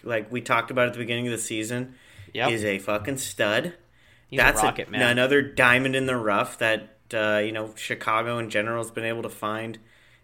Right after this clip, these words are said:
Speaker 1: and develop. It's just, it's crazy some of these guys they can, they can pull out of fucking nothingness, right?
Speaker 2: Yeah.
Speaker 1: Um, they still have DeBrincat. They still got, uh, Kirby Dach. I mean, if you, if you got,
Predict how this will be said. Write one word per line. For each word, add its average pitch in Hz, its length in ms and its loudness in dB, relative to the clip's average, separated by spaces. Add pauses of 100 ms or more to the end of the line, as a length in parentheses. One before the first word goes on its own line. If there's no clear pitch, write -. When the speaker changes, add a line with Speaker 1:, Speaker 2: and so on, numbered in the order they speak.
Speaker 1:
and 107 460 -6
develop. 110 560 0 (120)
It's - 180 -12
just, - 280 -6
it's 117 140 -8
crazy 113 380 0
some 107 180 -8
of 104 60 -6
these 95 140 -8
guys 95 280 -4
they 95 120 -8
can, 95 180 -16 (180)
they 101 120 -6
can 98 220 -14 (160)
pull 117 220 -4
out 101 120 -2
of 92 80 -14
fucking 95 380 -10
nothingness, 92 680 -12
right? 107 300 -4 (540)
Speaker 2:
Yeah. 113 280 4
Speaker 1:
Um, 110 80 0
they 120 80 0
still 135 200 0
have 143 140 4
DeBrincat. 135 640 4
They 120 60 0
still 135 220 -2
got, 127 400 2
uh, 110 180 2
Kirby 139 320 -4
Dach. 107 440 -2
I 117 60 -4
mean, 113 160 -2
if 110 120 -6
you, 123 200 -10
if 120 120 -14
you 160 60 -8
got, 160 260 2